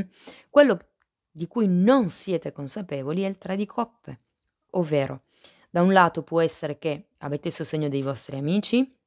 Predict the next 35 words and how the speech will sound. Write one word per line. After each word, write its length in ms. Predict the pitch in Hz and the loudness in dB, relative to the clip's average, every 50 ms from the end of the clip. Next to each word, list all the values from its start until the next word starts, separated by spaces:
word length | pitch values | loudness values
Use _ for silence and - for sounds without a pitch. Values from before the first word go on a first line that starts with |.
| _ _ _ _ _ _ _ _ _ _ _ _ - - - | _ _ _ _ _ _ _ _ _ _ _ _ -20 -20 -18
perché 200 | - - - 143 | -12 -10 -10 -8
il 40 | |
tre 140 | - 143 143 | -4 -4 -2
di 80 | 135 131 | -2 -2
coppe 240 | - 147 143 - 139 | -2 -4 -2 -2 -2
normalmente 380 | 135 131 131 135 139 135 127 | -2 -2 -2 -2 -4 -6 -8
fa 100 | - - | -10 -12
riferimento 500 | 131 120 - 139 131 135 135 131 127 - | -12 -10 -8 -6 -4 -4 -4 -4 -6 -8
a 20 | - | -10
quello 180 | - 135 127 | -10 -10 -10
che 100 | - - | -10 -12
sono 220 | - - 131 127 131 | -14 -12 -12 -10 -10
le 80 | 131 | -8
amicizie, 600 | 127 131 127 117 - 220 226 - - - 233 240 _ _ _ - - - - - - _ _ - - | -8 -8 -10 -10 -10 -10 -10 -10 -10 -12 -12 -12 _ _ _ -20 -20 -20 -20 -20 -20 _ _ -6 -2
oppure 340 | 302 294 - 277 226 190 170 | -2 0 4 6 6 6 8
dall'altro 320 | 165 165 175 175 175 233 226 | 6 6 4 2 2 2 2
lato 240 | 185 165 - 190 | 2 2 2 0
potrebbe 280 | 175 - - 160 165 165 | -6 -6 -4 -4 -2 -2
fare 200 | - - 160 147 | -2 -4 -4 -4
riferimento 420 | 143 - 190 202 185 151 143 - | -4 -6 -6 -4 -4 -4 -4 -6
al 60 | 165 - | -10 -10
fatto 280 | - 151 - - - | -10 -14 -14 -14 -14
che 240 | - - 151 156 - - | -12 -8 -8 -8 -8 -6
avete 300 | - 165 156 - - 180 | -6 -6 -6 -6 -4 -4
la 80 | 180 | -4
vittoria 360 | 175 175 175 - - 170 175 190 | -2 -4 -4 -6 -6 -4 -4 -4
in 100 | 202 - | -4 -4
tasca 540 | - 143 127 - - - - 143 165 180 - - - - | -4 -6 -6 -6 -10 -8 -4 -2 -2 -2 -2 -4 -6 -4
<laughs> 220 | - - 226 - | -4 -4 -4 -2
e 120 | - 208 | 2 4
non 180 | 220 214 208 208 | 6 6 6 6
ve 100 | 190 254 | 6 6
ne 140 | 240 233 226 | 4 4 4
rendete 420 | 233 240 233 214 202 - 277 277 | 4 4 2 2 2 0 -2 -2
conto, 440 | - - 339 311 269 - - 160 | -2 0 0 0 0 -2 -2 -6